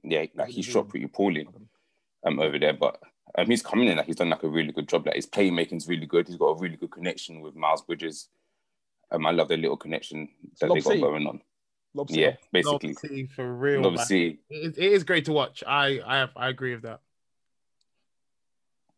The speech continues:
Speaker 1: Um, so
Speaker 3: Right.
Speaker 1: yeah, man, like, um, they've been really good. Um, they're a really entertaining team to watch, and I think Hayward has been, like, really good in the Hornets as well. But that's something Yas talked about, and, like, people were laughing at him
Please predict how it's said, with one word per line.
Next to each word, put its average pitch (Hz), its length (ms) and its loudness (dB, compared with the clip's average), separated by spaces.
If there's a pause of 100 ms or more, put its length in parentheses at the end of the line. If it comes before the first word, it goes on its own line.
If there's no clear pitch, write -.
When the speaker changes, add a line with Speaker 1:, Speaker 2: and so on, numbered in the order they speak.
(260)
Speaker 1:
Um, 80 460 2 (100)
so - 160 -4
Speaker 3:
Right. 85 80 0
Speaker 1:
yeah, 98 120 4
man, 82 240 -4
like, 80 140 0
um, 85 80 -8
they've 110 160 2
been 95 140 -4
really 87 180 0
good. 90 340 2
Um, 80 320 -2 (140)
they're 90 140 2
a 98 40 2
really 107 160 2
entertaining 87 460 -4
team 85 220 0
to 85 80 -2
watch, - 580 2 (480)
and 85 100 4
I 80 40 2
think 90 220 -2
Hayward 95 540 6
has 87 180 -2
been, 80 380 -4 (360)
like, 76 200 2
really 80 280 0
good 95 400 4 (280)
in 92 100 0
the 85 100 2
Hornets 90 300 2
as 78 120 -6
well. 87 320 4 (160)
But 82 120 -2
that's 90 140 4
something 107 200 2
Yas 87 260 4
talked - 240 0
about, - 200 4
and, 80 100 2
like, - 140 0
people 87 240 -2
were 76 80 2
laughing 78 320 2
at 73 80 -2
him 73 200 -6